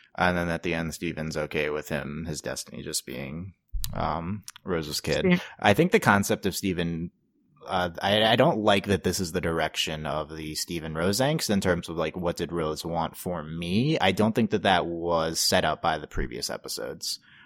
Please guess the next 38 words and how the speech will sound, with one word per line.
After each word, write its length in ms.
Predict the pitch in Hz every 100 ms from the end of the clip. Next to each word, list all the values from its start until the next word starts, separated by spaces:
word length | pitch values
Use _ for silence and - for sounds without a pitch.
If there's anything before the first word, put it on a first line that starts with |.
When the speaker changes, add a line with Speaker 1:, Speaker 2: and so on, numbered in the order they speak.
| -
Speaker 1:
It 160 | 90 87
doesn't 300 | 101 98 82
feel 680 | - 104 92 85 80 80
like 300 | 82 80 80 85
this 140 | 85
is 120 | 85
the 80 | 82
natural 460 | 82 82 78 90 78
extension 880 | - - 92 85 80 87 78 76 76
of, 600 | - 73 76 76 73 76
uh, 280 | 71 69 73
Storm 340 | - 85 71
in 60 | 69
the 100 | 69
Room 320 | 67 85 104
for 140 | -
me. 300 | 71 57 - - -
Speaker 2:
I 140 | 359
thought 260 | 381 381 381
that 180 | 370 330
it 80 | 330
was 180 | 320
just, 240 | 285 302 -
like, 200 | 294 - - - - _ - - 277 -
like, 160 | 311 269
it 60 |
was 140 | 302 277
made 200 | 320 294
clear 200 | 311 311
in 80 | 277
the 80 |
previous 560 | 208 - 370 403 269 -
line 240 | 226 208
episode, 340 | 202 190 175 202
like, 200 | 190 208
you 60 |
know, 340 | 202 196 185 180 - - - - -
"Steven, 600 | - 320 294 240 220